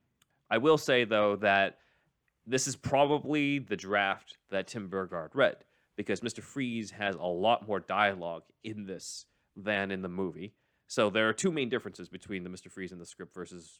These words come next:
the Arnold version of the movie. One is that he speaks in a lot more Shakespearean way, and it's definitely inspired by Heart of Ice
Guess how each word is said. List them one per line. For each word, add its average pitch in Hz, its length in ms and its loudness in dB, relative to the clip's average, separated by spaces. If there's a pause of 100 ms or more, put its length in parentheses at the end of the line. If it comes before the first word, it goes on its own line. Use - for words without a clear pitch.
the 107 80 0
Arnold 98 320 0
version 92 280 -8
of 78 80 -18
the 92 60 -6
movie. - 220 -8 (320)
One 156 440 2 (120)
is 104 360 -4
that 92 340 0 (160)
he 104 80 -14
speaks - 540 -10 (320)
in 107 80 -6
a 107 40 -2
lot 104 140 0
more 101 160 0
Shakespearean 98 680 -6
way, 85 340 -6
and 90 280 -12
it's - 180 -12
definitely 110 400 -2
inspired 95 360 0
by 87 120 -2
Heart 95 260 -4
of 87 80 -10
Ice - 360 -14